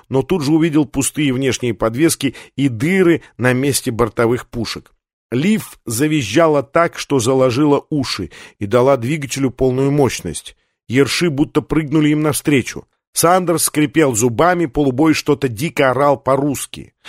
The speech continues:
В последний момент Дик увидел, как передний ёрш рванул вверх, а два других лепестками вывернули в стороны, уходя от лобового столкновения. Одному ершу не повезло, он на полном ходу врубился в стену башни.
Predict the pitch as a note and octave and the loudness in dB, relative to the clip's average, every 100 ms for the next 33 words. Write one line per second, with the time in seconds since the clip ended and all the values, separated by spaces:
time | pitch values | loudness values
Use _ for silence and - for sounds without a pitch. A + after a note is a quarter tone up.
0 | - - - C3 - C#3+ B2+ B2 A#2+ C3 | -18 -12 -2 0 2 0 0 0 0 2
1 | F3 D#3 - G#2+ D#3+ - C#3 D3+ C#3 B2+ | 0 0 -6 -6 -4 0 0 0 0 0
2 | C#3 - - C3+ C#3+ G#2+ A2 G#2+ G#2 F3+ | -4 -6 -2 0 0 0 -2 -2 2 2
3 | D#3+ - F#2+ A#2+ B2+ A#2 F#2 A#2 F#3 - | 2 -6 -4 -2 -2 -4 -6 0 0 0
4 | - - - _ A#2+ A#2+ B2 C#3 A2 A#2+ | -10 -20 -20 _ -2 0 2 2 0 -2
5 | B2 F3+ C3+ B2+ - A2+ - F3+ E3 D3 | -4 -6 -4 -6 -4 -8 0 0 2 0
6 | A2+ D#3 C#3 B2+ C#3 B2 - - E3 C#3 | 0 0 0 0 -2 -2 -4 2 2 4
7 | A2+ F#2 - - - B2 A2+ C#3 A#2+ A2+ | 0 -6 -12 -12 -4 0 2 2 0 0
8 | A#2+ A#2+ A#2+ - A#2+ A2 A#2+ B2 A#2+ F#2+ | 0 0 -2 -4 -6 -4 -2 2 2 0
9 | C#2 - _ _ B2 B2 B2+ C3 D#3 B2 | -6 -14 _ _ -2 0 0 0 0 0
10 | B2+ - D3 C3+ B2 C#3+ D#3+ D3 C#3+ - | -2 -2 -4 -2 -2 -2 0 2 0 -2
11 | _ - A#2 B2+ B2+ - D3+ C#3 B2 C3+ | _ -8 -4 0 -2 0 0 0 -2 0
12 | D3+ A#2+ B2 D3 D#3+ D3+ - B2+ - D3+ | 2 2 -2 0 0 0 -2 -4 -2 0
13 | D3 D3 A2 D3 G#2+ - C#2 | 0 0 2 0 0 -8 -16